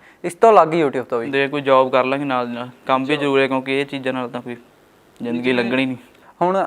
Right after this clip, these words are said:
Speaker 1: ਅੱਜ ਕੱਲ੍ਹ ਸਾਰਿਆਂ ਦਾ ਡ੍ਰੀਮ ਹੈ ਵੀ ਬਾਹਰ ਜਾਣਾ ਹੈ, ਤੁਸੀਂ, ਤੁਹਾਡਾ ਡ੍ਰੀਮ ਕੋਈ ਹੋਵੇ?
Speaker 2: ਨਹੀਂ, ਇੱਥੇ ਹੀ ਰਹਿਣਾ ਹੈ।
Speaker 1: ਇੱਥੇ ਹੀ ਰਹਿਣਾ ਹੈ? ਕਿਉਂ?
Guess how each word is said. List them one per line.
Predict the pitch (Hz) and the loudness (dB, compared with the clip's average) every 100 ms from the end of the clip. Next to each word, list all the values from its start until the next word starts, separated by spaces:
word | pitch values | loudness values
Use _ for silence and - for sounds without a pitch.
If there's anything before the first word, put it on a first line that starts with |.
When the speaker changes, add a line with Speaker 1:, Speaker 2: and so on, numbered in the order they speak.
| 170 | 0
Speaker 1:
ਅੱਜ | 160 | 2
ਕੱਲ੍ਹ | 165 180 180 165 | 4 6 4 4
ਸਾਰਿਆਂ | 160 180 214 | 6 6 6
ਦਾ | |
ਡ੍ਰੀਮ | 180 151 147 139 | 4 2 0 0
ਹੈ | 143 | -2
ਵੀ | |
ਬਾਹਰ | 147 131 143 135 | 2 4 4 2
ਜਾਣਾ | 123 117 | -2 -6
ਹੈ, | - _ _ - | -12 _ _ -12
ਤੁਸੀਂ, | 143 143 | -8 -2
ਤੁਹਾਡਾ | 143 139 | 2 2
ਡ੍ਰੀਮ | 135 135 135 | 0 -4 -6
ਕੋਈ | 135 | -4
ਹੋਵੇ? | 127 123 | -4 -8
Speaker 2:
ਨਹੀਂ, | 131 127 | -10 -12
ਇੱਥੇ | - 131 | -12 -12
ਹੀ | 123 | -12
ਰਹਿਣਾ | 127 123 | -12 -16
ਹੈ। | 127 - | -16 -6
Speaker 1:
ਇੱਥੇ | 147 151 | -2 2
ਹੀ | 208 | 2
ਰਹਿਣਾ | 160 143 | 2 -4
ਹੈ? | - - | -12 -8
ਕਿਉਂ? | 160 | -6